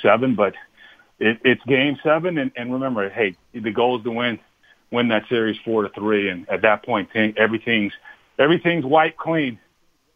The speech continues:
And, uh, you get to the tournament zero and zero and, and, uh, go play games. And, and the nice thing about our bunch,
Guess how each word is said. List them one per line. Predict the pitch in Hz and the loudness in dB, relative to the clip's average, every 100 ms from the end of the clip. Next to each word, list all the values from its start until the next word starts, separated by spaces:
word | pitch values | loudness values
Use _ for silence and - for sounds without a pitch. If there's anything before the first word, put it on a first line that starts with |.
| _ - | _ -10
And, | 107 110 104 | -4 0 2
uh, | 101 98 92 - _ _ _ _ _ _ _ - | 4 2 -2 -10 _ _ _ _ _ _ _ -6
you | 101 | 2
get | 123 - | 2 2
to | |
the | 113 | -2
tournament | 107 120 120 110 98 | -2 -2 -2 -2 0
zero | 117 117 113 | 0 2 0
and | 110 104 | 0 0
zero | 117 113 107 104 | 0 0 0 -2
and, | 90 _ - - - - _ | -6 _ -20 -18 -18 -20 _
and, | 101 98 95 | -2 0 4
uh, | 92 87 - _ - | 4 4 -2 _ -2
go | 107 107 | 2 2
play | 117 110 | 2 2
games. | 101 104 104 | 2 0 0
And, | 101 | 0
and | 104 110 | 0 0
the | |
nice | 107 113 120 | 4 4 2
thing | - 110 | -2 -4
about | 104 110 107 - | 2 4 2 0
our | 110 104 | 0 0
bunch, | 101 107 - | 0 -4 -4